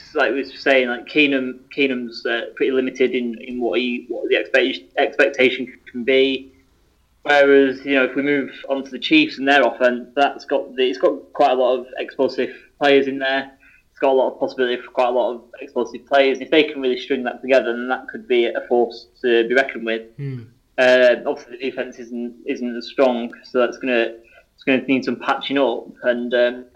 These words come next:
Speaker 1: but I think that the,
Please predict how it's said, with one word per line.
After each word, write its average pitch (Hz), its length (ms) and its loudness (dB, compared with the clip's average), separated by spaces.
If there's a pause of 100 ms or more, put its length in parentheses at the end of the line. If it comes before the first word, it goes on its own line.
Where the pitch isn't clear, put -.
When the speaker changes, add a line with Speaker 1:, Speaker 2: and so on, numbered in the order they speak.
(200)
Speaker 1:
but - 140 0 (180)
I 143 80 2
think 165 300 2 (380)
that 143 260 6 (760)
the, 156 420 6